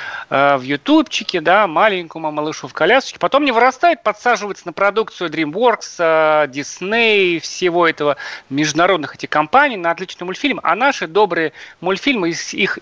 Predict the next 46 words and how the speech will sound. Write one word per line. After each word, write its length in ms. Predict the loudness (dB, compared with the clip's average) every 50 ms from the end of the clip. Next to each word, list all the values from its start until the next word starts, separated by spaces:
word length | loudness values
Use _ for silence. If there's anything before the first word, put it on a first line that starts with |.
| _ -2
из 220 | -2 0 2 4
их 180 | 4 4 4 0
сердец 720 | -4 0 0 0 0 0 -2 0 2 2 0 0 -4 -20 -18 -18 -16 -16 -16 -16 -10 -6
куда-то 320 | 0 2 2 2 2 0
деваются. 640 | -2 -2 0 2 4 4 4 2 0 -2 -10 -16 -16 _ _ -20 -20 -20 -14 -6
Вот 140 | -6 -4 0
мой 140 | 0 -2 0
сын 260 | 0 0 0 0 0
пятнадцатилетний 640 | -2 -2 0 0 0 0 -2 0 0 0 0 0 0
говорит, 320 | 2 2 2 2 0 -4
что 200 | -12 -8 -8 -6
да, 240 | 0 2 2 2 2
я, 360 | 2 0 0 0 2 0 0
вот 220 | -2 -4 -6 -6
это 120 | -8 -6 -4
мое 200 | -2 -2 0 0
детство, 460 | 0 0 -2 -2 -2 -6 -4 -2 -2
«Ну, 100 | -2 -2
погоди», 440 | -2 -2 0 0 0 0 -2 -4 -4
но 320 | 0 0 2 2 2 0 -4 -12 -10 -10 -10 -10 -10 -20 -20 -10 -6
никто 240 | -6 -2 0 0 0
же 60 | 0
сейчас 240 | 0 -4 -4 -6 -6
не 80 | -8 -8
смотрит 280 | -2 0 0 0 0
«Ну, 60 | -6 -8
погоди». 400 | -6 -2 -2 -2 -2 0 0 -2
Их 160 | 0 0 0
и 40 | 0
не 80 | 0 2
показывают 480 | 2 0 2 2 0 0 0 -2 -10
по 60 | -12
телевизору 420 | -10 -6 -6 -2 -2 -2 -2 -2 0
толком. 320 | 2 4 2 4 2 -4 -8 -8 -10 -2 -2
И 80 | 0
поэтому 460 | 2 4 4 4 4 2 -2 -2 -2
в 60 | 0 0
любом 260 | -2 0 0 -2 -2
случае 300 | -2 -6 -6 -4 -4 -6
это, 100 | -2 2
наверное, 260 | 0 2 2 2 -2
отличная 380 | 0 -2 -6 -8 -8 -10 -8 -2
попытка. 540 | 0 0 0 0 -2 -4 -4 -2 -4 -4
Новые 260 | 0 2 2 2 0 -2
персонажи — 580 | -4 -8 -4 -2 -2 0 2 2 0 2 0 -2
это 200 | 0 0 -2